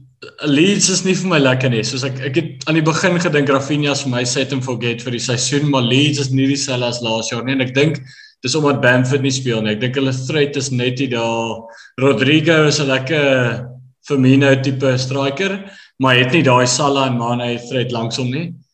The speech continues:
So ek dink hulle kort vir Bamford. As Bamford terugkom, maybe, maar anders Rafinha,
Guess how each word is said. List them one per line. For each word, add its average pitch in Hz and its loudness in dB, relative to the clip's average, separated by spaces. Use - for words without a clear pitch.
So - -6
ek 120 -4
dink 139 0
hulle 123 0
kort 131 0
vir 131 -6
Bamford. 113 -2
As 117 -6
Bamford 156 -2
terugkom, 160 -4
maybe, 127 -2
maar 120 -2
anders 127 0
Rafinha, 120 -6